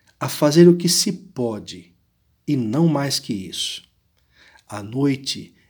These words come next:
é feita para descansar, e, exceto em caso de necessidade, ninguém após a ceia deve aplicar-se aos estudos.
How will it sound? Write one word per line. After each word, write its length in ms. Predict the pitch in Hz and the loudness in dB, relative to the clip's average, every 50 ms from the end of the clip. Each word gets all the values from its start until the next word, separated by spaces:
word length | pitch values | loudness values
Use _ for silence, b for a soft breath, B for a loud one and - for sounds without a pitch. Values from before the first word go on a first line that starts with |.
| b _ | b _
é 100 | 131 120 | -8 -6
feita 480 | - - - - 151 151 - - 139 135 | -6 -4 0 2 2 2 2 0 -6 -6
para 280 | - - 131 123 120 | -4 -4 -4 -4 -4
descansar, 1080 | 113 107 107 104 139 170 180 175 180 - 123 104 98 - - - 95 87 85 - - _ _ _ _ _ _ _ b b b b b b b b b b | -6 -6 -6 0 2 4 4 4 2 -2 -6 -8 -6 -6 -8 -8 -8 -10 -12 -16 -20 _ _ _ _ _ _ _ b b b b b b b b b b
e, 140 | 139 135 143 | -2 0 0
exceto 540 | 135 135 - - 240 233 240 240 - 220 | 2 2 0 0 0 -2 -4 -4 -2 0
em 80 | 196 170 | 0 0
caso 440 | 170 175 - 156 151 147 147 151 135 | 0 0 -2 -2 -2 0 -2 -4 -4
de 120 | 127 135 | -2 -4
necessidade, 1080 | 135 147 175 190 185 - - 151 - - - - - 107 107 107 117 123 143 160 175 175 - - _ _ _ _ _ _ _ _ _ - | -2 0 0 0 2 0 0 0 0 -2 -4 -6 -6 -8 -8 -8 -8 -8 -8 -10 -10 -10 -12 -20 _ _ _ _ _ _ _ _ _ -6
ninguém 680 | 127 135 175 226 254 240 175 139 135 120 110 104 107 | 0 0 2 4 4 4 4 4 2 2 2 0 -4
após 460 | 107 104 - - 127 123 120 110 117 | -6 -8 -6 -4 -2 -2 -2 -2 -4
a 80 | 107 101 | -6 -6
ceia 420 | - - - 131 139 151 147 131 | -6 -4 -2 0 2 2 2 2
deve 540 | 107 110 127 127 123 120 117 110 104 104 107 | 0 -2 -2 -2 -2 -2 -4 -6 -6 -4 -6
aplicar-se 680 | 107 - - 120 113 - - - 120 117 - - - | -8 -8 -8 -8 -10 -6 -4 -4 -4 -4 -4 -6 -6
aos 140 | 120 104 104 | -6 -8 -6
estudos. 840 | 107 - - - - 104 98 90 90 - - - - - - _ | -6 -8 -8 -10 -12 -16 -16 -16 -18 -16 -14 -12 -12 -14 -16 _